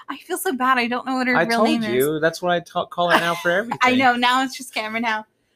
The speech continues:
Speaker 1: Um, but in this Black Mirror episode, it's, um, an L G, you know, it's, it's a, actually, it's both of these women, uh, who are discovering their,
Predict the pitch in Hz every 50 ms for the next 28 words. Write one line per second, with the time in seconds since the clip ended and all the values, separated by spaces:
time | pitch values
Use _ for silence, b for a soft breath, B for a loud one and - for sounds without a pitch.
0 | _ _ _ _ - 247 226 220 220 214 208 202 196 196 196 190 - _ _ 196
1 | - 240 226 220 - - - _ _ - 233 247 240 233 233 226 220 226 214 220
2 | - - - 220 208 208 - - 214 202 196 - 202 196 - 202 - - 214 202
3 | 196 196 196 190 185 190 185 165 196 190 185 190 - - - - - - - 185
4 | 185 185 180 180 180 175 175 170 170 170 170 170 - - - 190 202 - 185 202
5 | 185 - 214 202 185 - - - 202 220 208 190 185 196 196 196 - - - 202
6 | 196 - - 190 185 170 165 165 165 170 185 196 - _ _ _ _ _ - 226
7 | 247 - - 508 453 320 226 226 - - - 233 180 254 - 508 330 247 185 180
8 | - 185 180 185 175 175 170 170 170 175 - b b b b b b b b b
9 | 208 202 190 196 190 - 240 208 190 185 - - - 208 - - - - 208 202
10 | 196 202 196 196 196 185 175 170 160 170 180